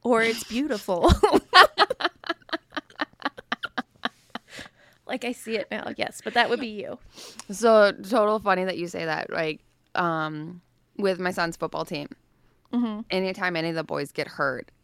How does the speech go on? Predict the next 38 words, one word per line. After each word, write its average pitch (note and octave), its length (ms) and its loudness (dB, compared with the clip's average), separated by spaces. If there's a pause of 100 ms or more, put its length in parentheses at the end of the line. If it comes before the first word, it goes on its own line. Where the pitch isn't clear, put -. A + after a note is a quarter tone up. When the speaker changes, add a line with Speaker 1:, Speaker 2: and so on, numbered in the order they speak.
(420)
Speaker 2:
I F3+ 160 2
am F3 300 0 (540)
instantly E3 600 -2
running C3+ 440 -8 (220)
to D#3+ 160 -2
the, C#3 200 -2 (180)
to D#3+ 100 -2
the D3 100 -4
sidelines. C3 360 -6 (280)
I'm D#3+ 80 0
technically F#3+ 480 2
not F3 200 2
supposed E3 220 -4
to E3 60 -8
be D3 160 -4
over C#3 220 -4
there, A#2+ 260 -14 (540)
um, D3 340 2
but D#3 140 -2
I D3+ 80 2
don't D3+ 160 -2
care. F3+ 260 -2
I C#3+ 80 -4
see C#3+ 160 -6
a C#3 60 -4
child C#3+ 300 -4
hurt, D3+ 340 -2
my D3+ 160 -2
mama D3 500 -2
instincts C#3+ 500 -8
just - 360 -14
inst-, D3+ 260 -8 (240)
I C#3 60 -2
run. C#3 300 -2
Speaker 1:
Doctor G#3+ 340 -8
Mom. G3+ 400 -6 (280)
Speaker 2:
Yeah. F3+ 420 2 (100)
So, - 500 2